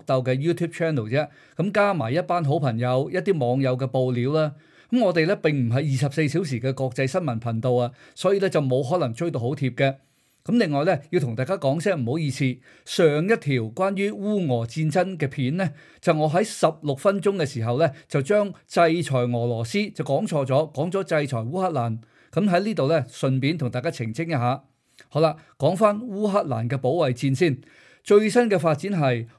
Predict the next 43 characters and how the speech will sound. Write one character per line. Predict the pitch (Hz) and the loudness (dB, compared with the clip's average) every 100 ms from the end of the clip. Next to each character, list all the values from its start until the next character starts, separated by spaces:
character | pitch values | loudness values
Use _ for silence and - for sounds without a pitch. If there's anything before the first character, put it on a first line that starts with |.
| - | -6
烏 | 220 247 233 180 | 2 4 4 2
俄 | 127 110 - - | 0 0 -8 0
第 | |
二 | 151 151 151 139 123 | 2 2 2 2 2
輪 | |
談 | 127 131 123 | 2 0 0
判 | 170 | 0
呢， | 190 196 - | -2 -4 -10
確 | - 160 131 | -2 -2 0
定 | 135 127 | -2 0
會 | 139 | -2
召 | 135 123 | -2 0
開。 | 151 160 - - - _ | 2 2 -2 -14 -20 _
之 | - 277 | 2 2
前 | - 131 | 2 0
呢， | 208 - | 0 -2
就 | 160 | -4
傳 | 151 120 | -2 -2
出 | 120 185 | 2 2
話 | 185 143 135 | 2 -2 -2
烏 | 131 196 | 0 -2
克 | 196 180 | 0 2
蘭 | 123 120 185 | 0 -2 -2
唔 | 135 120 | -2 0
肯 | 131 196 | -2 0
再 | 160 | 0
傾， | 135 170 165 - - - | 0 0 -2 -6 -20 -18
因 | - 190 208 | 0 2 4
為 | 143 139 120 | 2 2 -2
俄 | 117 | -2
方 | 117 190 190 | 0 0 0
呢， | 185 | -4
就 | - | -2
一 | 123 | -2
路 | 180 135 | 0 0
傾， | 131 175 135 | 0 -2 0
一 | 190 | 0
路 | 180 | -2
空 | 113 180 196 | -2 -2 -2
襲 | 170 147 151 | 0 0 0
烏 | 170 | 0
克 | 170 | 0
蘭， | 143 113 | 0 -4